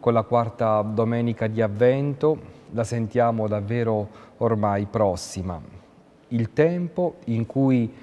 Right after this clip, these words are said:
si stabilirà una nuova alleanza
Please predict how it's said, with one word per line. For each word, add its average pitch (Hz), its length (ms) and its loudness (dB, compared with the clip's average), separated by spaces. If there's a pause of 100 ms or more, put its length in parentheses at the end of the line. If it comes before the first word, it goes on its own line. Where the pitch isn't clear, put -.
(140)
si - 240 -4
stabilirà 120 760 0 (300)
una 110 240 -4
nuova 113 720 0 (640)
alleanza 123 920 0